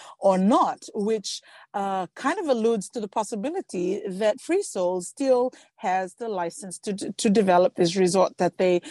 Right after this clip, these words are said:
uh, have already started to work on. So, uh, that is kind of a confusing, uh, part of this sentence, and one that I suppose in the, in the next few days, uh, legal analysts may, may be able to,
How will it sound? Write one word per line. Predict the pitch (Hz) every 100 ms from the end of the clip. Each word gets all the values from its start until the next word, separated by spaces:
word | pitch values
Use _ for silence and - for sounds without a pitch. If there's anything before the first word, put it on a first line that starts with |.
| - -
uh, | 185 175 175
have | 190
already | 190 180 180
started | 175 180 -
to | 175
work | 220 277 -
on. | 165 185
So, | 156 220 196 190 302 330 -
uh, | - 196
that | 190 269
is | 294 294
kind | - 233 226 226 214 -
of | 214 208 185
a | - 185
confusing, | 214 196 254 247 208 226 220 208 - - -
uh, | 196
part | 202 233 220
of | 196
this | 196 -
sentence, | 208 196 202 180
and | - 190 185 196
one | 175 190 214 208
that | 196 196 - - -
I | 175 185
suppose | - 196 208 190
in | 208
the, | 190 196
in | 190
the | 190
next | 190 - -
few | 202
days, | 180 185 185 170 -
uh, | 180 180
legal | 180 190 185 190
analysts | 185 180 185 175 - 190
may, | 175 - 185 190
may | 180 175
be | 175 185
able | 180 175 180 170 -
to, | 190 175